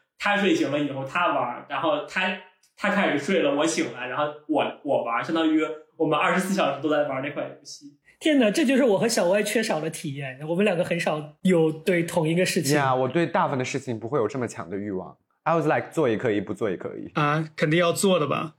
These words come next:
Speaker 3: 不做也可以。啊，太久不做不可以，但是就是偶尔不做可以。
Speaker 2: <laughs> 啊，反正就是我觉得我跟小歪就很缺少这种体验，就是我们两个很少会对同一个事情感觉到狂热。
Speaker 3: 哎，我觉得这个问题在我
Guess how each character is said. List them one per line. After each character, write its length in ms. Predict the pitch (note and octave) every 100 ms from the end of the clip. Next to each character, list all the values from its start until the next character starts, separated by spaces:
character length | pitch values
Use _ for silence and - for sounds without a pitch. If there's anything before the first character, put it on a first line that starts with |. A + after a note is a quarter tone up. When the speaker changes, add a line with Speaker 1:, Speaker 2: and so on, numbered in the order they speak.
| _ -
Speaker 3:
不 120 | F3+
做 140 | F#3
也 80 | C3+
可 180 | G#2+ G2+
以。 260 | F#2 D#2 - _ - D4+
啊， 260 | C3+ C3
太 160 | - G#3
久 140 | D#3
不 160 | G#2+ A2+
做 140 | C3
不 120 | G2+ A2+
可 140 | G#2+
以， 80 | F2
但 140 | A2+
是 180 | A2+ A2
就 140 | F#2+ A2
是 120 | -
偶 80 | F#2+
尔 160 | F#2+
不 80 | -
做 60 | -
可 400 | D4+ - - C3+
以。 100 | - - - G3 - - G#3+ - -
Speaker 2:
<laughs> 0 |
啊， 120 | G3+ G3+ D3 - - _ - -
反 140 | B3+
正 140 | D4+ F#4
就 120 | F#4+
是 100 | E4
我 160 | D4+ G#3
觉 140 | G#3+
得 80 | C#4
我 160 | A#3+
跟 100 | F3+
小 200 | G3+ D#3+
歪 120 | D#3+ F#3
就 100 | G#3
很 140 | F3
缺 160 | - G3
少 140 | D#3+
这 100 | D3+
种 140 | D3
体 220 | D3 - C#3+
验， 180 | D3
就 80 | E3
是 80 | A3+
我 140 | G3+
们 100 | F#3
两 120 | A#3 F3+
个 80 |
很 200 | F3+ D3+
少 340 | D#3+ D3 C3+ C#3
会 240 | - D#3+
对 240 | D3+ F#3+ D#3
同 300 | - D3+ D#3+
一 80 |
个 140 | G3 F#3+
事 180 | - F3
情 240 | E3+ D3+
感 200 | E3 B2
觉 180 | C3 C3+
到 160 | D3
狂 420 | D3 - B2 A#2 C#3+
热。 220 | D3+ C#3+
Speaker 3:
哎， 300 | G3+ - -
我 140 | D#3 D3
觉 60 |
得 60 | F3+
这 80 | A3+
个 60 |
问 100 | G#3
题 80 | F#3
在 220 | F#3+ F#3+
我 560 | C3 G#2+ D2 F2 C#2+